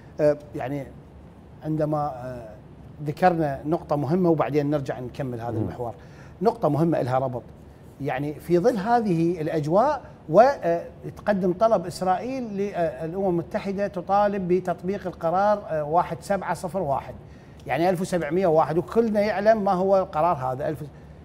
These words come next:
Speaker 1: يعني أنت تخيل يعني ما هو الحجم الاستهتار وما هو حجم التماهي الدولي والإقليمي مع هذا الكيان، آه، آه، اللي هو أساسًا بعد ألفين وستة تم اتخاذ هذا القرار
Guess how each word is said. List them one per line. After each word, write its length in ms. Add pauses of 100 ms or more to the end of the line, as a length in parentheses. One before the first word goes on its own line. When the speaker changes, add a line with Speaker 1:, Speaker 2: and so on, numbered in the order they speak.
(260)
Speaker 1:
يعني 260
أنت 140
تخيل 460
يعني 340 (300)
ما 360
هو 300
الحجم 640
الاستهتار 720
وما 260
هو 240
حجم 280
التماهي 580 (300)
الدولي 400
والإقليمي 680 (520)
مع 440
هذا 100
الكيان، 500 (640)
آه، 280
آه، 340
اللي 280
هو 220
أساسًا 560
بعد 340
ألفين 360
وستة 760
تم 280
اتخاذ 380
هذا 180
القرار 460